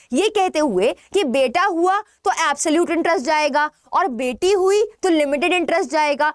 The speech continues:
सेम ट्रांजैक्शन में हुआ है। तो जहां पे आपने सेम ट्रांजैक्शन में कोई इंटरेस्ट क्रिएट किया है and intended to take effect after or upon the failure of prior interest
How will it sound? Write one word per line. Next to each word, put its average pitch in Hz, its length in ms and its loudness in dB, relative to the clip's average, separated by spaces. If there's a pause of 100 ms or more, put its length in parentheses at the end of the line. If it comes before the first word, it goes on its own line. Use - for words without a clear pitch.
(140)
सेम 381 300 0
ट्रांजैक्शन 403 480 0
में 381 120 0
हुआ 330 200 2
है। 330 80 -2 (240)
तो 359 60 -2
जहां 381 220 0
पे 453 120 0
आपने 440 220 -4
सेम 415 360 -4
ट्रांजैक्शन 381 460 -2
में 370 100 0
कोई 370 160 0
इंटरेस्ट 294 420 -2
क्रिएट 254 300 -2
किया 220 260 0
है 214 280 -2 (380)
and 381 440 -6
intended 370 380 -2 (100)
to 403 60 0 (120)
take 349 200 0
effect 302 360 -2 (180)
after 311 380 0 (220)
or 381 120 2 (220)
upon 294 500 0 (260)
the 349 100 2 (100)
failure 349 440 2
of - 280 -8
prior 311 320 2
interest 294 380 -2